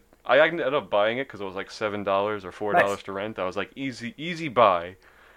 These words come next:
Speaker 1: and luckily I loved it. So. <laughs>
Speaker 2: It's, it's a g-, all right. It's a good movie.
Speaker 1: Sure.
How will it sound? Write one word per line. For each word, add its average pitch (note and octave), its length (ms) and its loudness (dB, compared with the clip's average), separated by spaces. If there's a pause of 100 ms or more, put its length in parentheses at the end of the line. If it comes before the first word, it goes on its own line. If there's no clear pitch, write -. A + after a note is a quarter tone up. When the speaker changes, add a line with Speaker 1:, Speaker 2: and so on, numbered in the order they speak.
Speaker 1:
and G#2 120 -6
luckily B2+ 320 2
I G#2+ 80 8
loved F#2+ 300 -2
it. - 140 -16 (260)
So. G#2 280 -2 (600)
<laughs> A#4 100 -8 (1400)
Speaker 2:
It's, D#3+ 360 2
it's C#3+ 180 2
a D3+ 80 6
g-, - 160 -6 (160)
all C3 80 6
right. A2+ 220 6
It's C3+ 140 -2
a D3+ 60 6
good D#3 240 12
movie. B2 360 8 (360)
Speaker 1:
Sure. A#2 280 -4